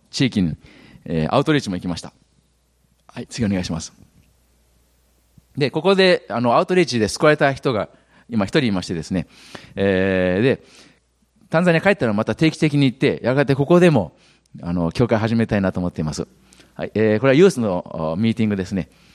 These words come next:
はい、次お願いします。えー、そして、あのー、ものすごく大きな、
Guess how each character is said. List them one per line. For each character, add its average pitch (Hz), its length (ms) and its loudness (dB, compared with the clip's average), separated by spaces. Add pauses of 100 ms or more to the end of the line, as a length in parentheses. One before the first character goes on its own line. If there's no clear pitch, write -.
(220)
は - 140 -10
い、 120 80 -6
次 113 180 -4
お 95 40 0
願 98 100 0
い 98 60 -2
し 104 80 -6
ま 90 80 -2
す。 - 180 -14 (1300)
え 92 200 -2
ー、 92 40 -6
そ 135 120 -4
し - 80 -6
て、 110 240 -2 (460)
あ 95 140 -14
の 87 640 -2
ー、 - 40 -10
も 95 300 -2
の 127 100 0
す - 240 -4
ご 165 140 0
く 156 180 0
大 143 180 4
き 131 120 -2
な、 98 200 0